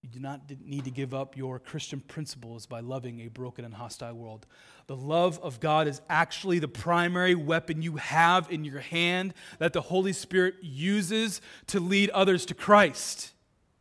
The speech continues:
Winning a war in the Lord's army does not involve guns and bombs. When missionaries are sent out to a people and culture that does not know the gospel,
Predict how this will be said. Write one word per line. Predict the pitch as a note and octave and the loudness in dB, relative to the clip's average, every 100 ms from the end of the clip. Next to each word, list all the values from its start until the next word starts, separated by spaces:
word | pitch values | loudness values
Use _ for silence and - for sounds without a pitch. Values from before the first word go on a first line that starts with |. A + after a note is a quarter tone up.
| _ _ _ _ _ _ _ _ _ _ _ _ _ _ _ _ _ _ _ _ _ _ - | _ _ _ _ _ _ _ _ _ _ _ _ _ _ _ _ _ _ _ _ _ _ -8
Winning | D3+ F3 F#3 | -2 0 0
a | |
war | D#3+ D3+ D#3 D#3 C#3+ C#3 C#3+ D#3+ | 0 2 6 6 4 -2 -8 -10
in | C#3+ | -8
the | C3+ | -4
Lord's | C#3+ D3 D3 C#3 - | -2 0 -2 -6 -10
army | C3+ C3 B2 | -8 -8 -10
does | A#2 B2 B2+ | -12 -12 -4
not | C#3 E3+ | -4 -4
involve | C#3+ C#3 C3+ B2+ B2+ | -8 -4 -4 -4 -10
guns | B2 B2+ B2+ C3 B2 | -10 -10 -10 -12 -12
and | A#2+ | -14
bombs. | A2 G#2+ A2 A2 A2 - - _ _ _ _ _ _ _ _ _ _ _ _ _ _ _ _ _ _ _ _ _ _ _ - | -14 -16 -18 -20 _ -20 -20 _ _ _ _ _ _ _ _ _ _ _ _ _ _ _ _ _ _ _ _ _ _ _ -14
When | C3 | -8
missionaries | C#3+ C#3 D3+ D3 D3 C#3 | -6 -6 -6 -4 -4 -6
are | B2 | -12
sent | - C#3+ - | -10 -10 -8
out | C#3+ C3+ C3+ _ _ _ _ _ | -8 -8 -8 _ _ _ _ _
to | - C3 | -14 -12
a | A#2+ | -10
people | - D3+ D3+ C#3+ C#3+ | -8 -8 -6 -8 -8
and | C3+ A2+ | -12 -14
culture | - C3+ C3+ D3 | -10 -10 -10 -12
that | B2 C3 | -12 -12
does | B2+ | -12
not | B2 C3+ C3+ | -8 -10 -10
know | C3 | -12
the | |
gospel, | B2+ B2 A#2+ - - A#2 | -10 -12 -12 -14 -18 -18